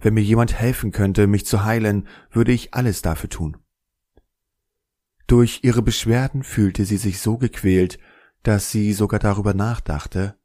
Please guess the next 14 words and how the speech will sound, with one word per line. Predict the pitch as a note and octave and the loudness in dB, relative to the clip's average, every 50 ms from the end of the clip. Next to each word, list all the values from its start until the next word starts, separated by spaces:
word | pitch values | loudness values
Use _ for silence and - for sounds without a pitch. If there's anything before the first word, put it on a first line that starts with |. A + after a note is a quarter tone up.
| _ _ | _ _
sich | - - G2 - - | -8 -8 -8 -6 -4
das | G#2 G2 - - | -6 -6 -4 -2
Leben | G2 G#2+ A2 - - | -2 -2 -2 -4 -6
zu | - - - A#1+ | -8 -8 -8 -6
nehmen. | A#1+ A#1+ A#1 A1 - D2 D#2 _ _ _ _ _ _ _ _ _ _ _ _ _ _ _ _ _ _ _ _ _ _ _ _ _ _ _ _ _ _ _ _ _ _ _ _ _ _ _ _ _ | -6 -6 -6 -8 -10 -12 -16 _ _ _ _ _ _ _ _ _ _ _ _ _ _ _ _ _ _ _ _ _ _ _ _ _ _ _ _ _ _ _ _ _ _ _ _ _ _ _ _ _
Als | - A#2 A#2 A2+ - - | 2 2 2 2 0 0
Falun | C3+ B2 C3 B2+ | 0 2 4 4
Dafa | A#2+ B2+ C#3+ E3 - - G#2+ F2+ | 4 2 2 2 0 2 2 2
neunzehnhundertachtundneunzig | F2+ F#2 F#2 F#2+ F#2 - G2+ F#2+ F#2+ G2 F#2+ - - F#2+ - - G2 F#2+ F#2+ G#2 A#2 C3+ C#3 - - E2+ D2+ C#2+ - - | 2 2 0 0 0 0 0 2 2 2 2 0 0 -2 -2 -2 0 0 0 0 0 -2 -4 -2 -2 -2 -4 -4 -6 -8
in | - D#2+ | -6 -4
meiner | E2 E2 E2 E2 D#2 D#2 | -4 -4 -4 -4 -2 -2
Heimatstadt | F2 G2 A2+ A#2 G#2 F2+ - - - F#2+ - - - | 0 0 0 0 0 -2 -2 -2 -2 -2 -2 -2 -2
angeboten | G#2+ A#2+ A#2+ A#2 G#2+ G#2 G#2 - - A2+ G2 | -2 -2 -2 0 0 0 0 0 0 2 4
wurde, | A2 A2 G#2 A2 A2 G#2 - | 6 6 6 6 4 2 0